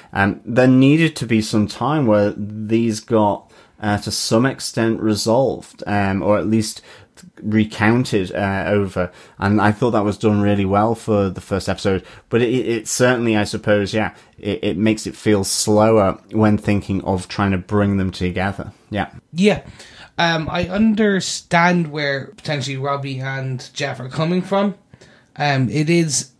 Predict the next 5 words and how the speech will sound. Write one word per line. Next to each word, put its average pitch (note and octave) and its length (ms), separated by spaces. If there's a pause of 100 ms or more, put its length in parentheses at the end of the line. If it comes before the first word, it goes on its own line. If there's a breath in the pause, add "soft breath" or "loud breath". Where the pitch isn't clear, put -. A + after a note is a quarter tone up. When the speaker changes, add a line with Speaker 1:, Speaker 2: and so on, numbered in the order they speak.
(240)
Speaker 2:
unique D3+ 840
to C#3 560 (480)
any D#3+ 300
show C#3 420
on C3+ 380